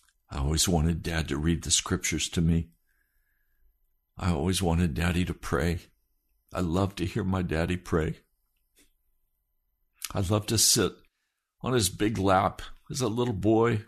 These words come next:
with his big black Bible open. He would read to me the scriptures. Created such a hunger in my heart. And then somewhere in seminary, I got sidetracked.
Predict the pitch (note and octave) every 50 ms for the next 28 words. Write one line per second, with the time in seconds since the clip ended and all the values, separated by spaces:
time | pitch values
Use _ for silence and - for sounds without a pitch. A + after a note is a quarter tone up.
0 | _ _ - - B2 A#2+ A2+ A2 - - - G#2+ A#2+ A2+ - - G#2+ G#2+ A#2+ C#3
1 | - - - G#2+ G#2+ A#2+ A#2 G2 A2+ A2+ A2+ A2 A2 A2+ - A2 G#2 G#2+ F#2 G2+
2 | B2 A2+ G2+ F#2 F#2+ F#2+ G2+ A#2 B2 A#2+ F2+ - G2+ G#2+ G#2+ A2+ G#2 G2 G2+ -
3 | - - - A#2+ - - - - E2 F#2 G2+ - - - _ _ _ _ _ _
4 | _ _ _ _ _ _ _ _ _ _ _ _ _ _ _ _ _ _ _ -
5 | - D3+ C#3+ C#3 B2+ C3+ B2 G#2 - - C#3+ - - A2+ G#2+ G2 B2 B2 C3+ C3
6 | - - A2 A2 A2+ A2+ G#2+ G#2+ G2+ - - B2+ - - - - _ _ _ _
7 | _ _ _ _ _ _ _ _ - - _ _ _ _ _ _ _ _ _ _
8 | _ _ _ _ _ _ _ _ _ _ _ _ _ _ _ _ - - _ _
9 | _ _ _ _ - - - - - - - - _ - D3+ D3 D3+ C#3+ C3+ -
10 | - E3 D3+ D3 C#3+ C3 C3 B2+ A2+ - - - C#3 B2+ B2+ B2+ B2+ B2+ B2+ B2+
11 | B2+ A2+ F#2+ G#2 B2 - - - - - A#2 D2+ C#2 A#1 - - - - - A#2
12 | G#2+ -